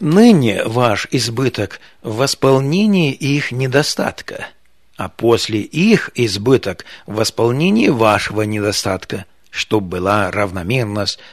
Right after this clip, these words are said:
как написано: кто собрал много, не имел лишнего, а кто мало, не имел недостатка». Слушатели, жертвенностью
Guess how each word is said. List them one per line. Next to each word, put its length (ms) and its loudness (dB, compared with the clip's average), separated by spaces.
как 200 -10
написано: 600 -4
кто 420 2
собрал 560 -6
много, 520 0
не 320 2
имел 420 0
лишнего, 680 -8
а 160 -8
кто 280 2
мало, 540 2
не 300 -2
имел 360 -2
недостатка». 880 -4
Слушатели, 640 2
жертвенностью 1040 -2